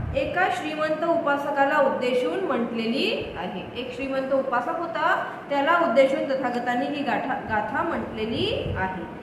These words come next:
श्रावस्ती येथे एक श्रीमंत उपासकाचा पुत्र मरण पावलेला होता.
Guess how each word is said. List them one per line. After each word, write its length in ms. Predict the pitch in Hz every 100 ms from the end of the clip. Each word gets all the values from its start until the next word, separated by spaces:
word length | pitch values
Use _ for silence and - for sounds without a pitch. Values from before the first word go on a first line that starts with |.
| - - -
श्रावस्ती 640 | 294 311 370 370 370 392
येथे 220 | 359 370
एक 540 | 339 311 - - - -
श्रीमंत 560 | 294 330 339 370 349
उपासकाचा 720 | 370 294 269 277 277 269 262 311
पुत्र 380 | 277 - 277
मरण 360 | 311 233 233 254
पावलेला 480 | 262 - 175 - 277
होता. 380 | 302 - -